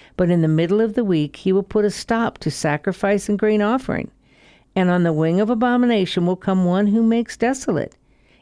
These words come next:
even a, until a complete destruction, one that is decreed, is poured out on the one who makes desolate." We can know historically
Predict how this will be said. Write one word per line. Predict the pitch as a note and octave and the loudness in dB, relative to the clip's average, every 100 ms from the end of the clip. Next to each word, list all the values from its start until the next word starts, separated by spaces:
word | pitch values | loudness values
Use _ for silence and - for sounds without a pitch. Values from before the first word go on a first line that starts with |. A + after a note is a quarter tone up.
| - | -2
even | E3+ G#3+ A3+ B3 | 2 2 2 0
a, | - D#3 | -2 -4
until | E3 E3 - G3 F#3+ | -2 -2 0 0 2
a | D#3 D3+ | 0 -2
complete | D#3 C#3 - F#3 G#3+ - | -2 -4 0 0 -2 -4
destruction, | G#3 - F3 C#3 - C#3 C#3+ | -4 -2 -4 -4 -4 -2 0
one | D3 D#3+ | 0 0
that | F#3 G3 | 0 0
is | A3+ | -2
decreed, | - B3 D4+ E4+ G#3+ D#3 C#3+ _ - _ | -4 -6 -2 0 0 -2 -6 _ -20 _
is | - D#3 | -4 -4
poured | - G#3+ A#3 | -2 0 0
out | - G#3 G3+ A2+ - | 0 0 0 -2 -4
on | - E3+ | -2 0
the | E3+ | 0
one | F#3+ A3+ D3 | 0 0 0
who | C#3 D#3 | 0 0
makes | D#3 D3 - - | 0 -2 -6 -10
desolate." | C#3 C3 - A2+ - - _ _ _ - - - | -6 -6 -6 -8 -10 -16 _ _ _ -20 -14 -2
We | A3+ C#4+ | -2 0
can | B3+ F#3+ | 0 2
know | E3+ F#3 | 2 2
historically | D#3 E3+ - - A3 A#3+ A3+ F3+ C3 B2+ | 0 -2 -4 -2 0 2 0 -2 -2 -4